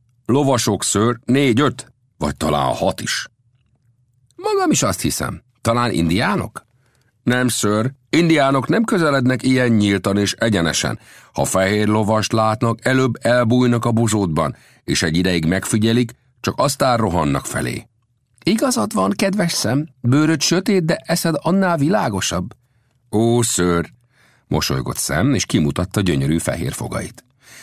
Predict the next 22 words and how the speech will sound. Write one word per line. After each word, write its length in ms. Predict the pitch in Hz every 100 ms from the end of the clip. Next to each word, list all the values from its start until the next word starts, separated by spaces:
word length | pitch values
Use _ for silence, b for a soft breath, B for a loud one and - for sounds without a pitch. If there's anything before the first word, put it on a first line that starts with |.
| B
Nagy 300 | B 110 110
kitüntetésnek 840 | - 92 95 92 90 82 82 - 82
tekintette, 600 | 95 82 82 85 85 90
hogy 200 | 87 92
Old 220 | 110 82
Death 220 | 71 87 -
ilyen 380 | 127 78 76 90
dicséretben 600 | 80 - 69 65 67 67
részesítette. 840 | 69 - - - - - - - - _ _ _ _ _ _
„Ha 180 | - 80
csak 220 | 85 82
ugyan 280 | 87 80 76
fehér 340 | 76 78 76 69
lovasok 540 | 80 92 92 - 73
és 100 | 65
egyenesen 500 | 78 76 69 - 57
felénk 360 | - 90 92 82
tartanak, 480 | 87 80 92 87
jó 220 | 101 98 85
lenne 220 | 78 85
megvárni 640 | 82 65 57 53 50 55
őket”, 340 | - - -